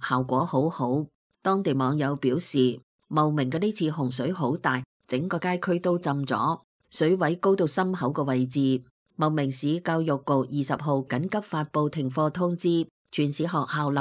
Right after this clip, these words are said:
即停課。有短片顯示，當地一間學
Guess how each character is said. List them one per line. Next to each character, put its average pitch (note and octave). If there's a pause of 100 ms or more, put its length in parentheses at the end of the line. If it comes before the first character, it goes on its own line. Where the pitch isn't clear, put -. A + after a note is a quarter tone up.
(100)
即 G#3
停 C#3
課。 C#3 (360)
有 D#3
短 E3
片 E3+
顯 D#3
示， B2+ (320)
當 G#3
地 D3+
一 F3
間 F#3
學 F3+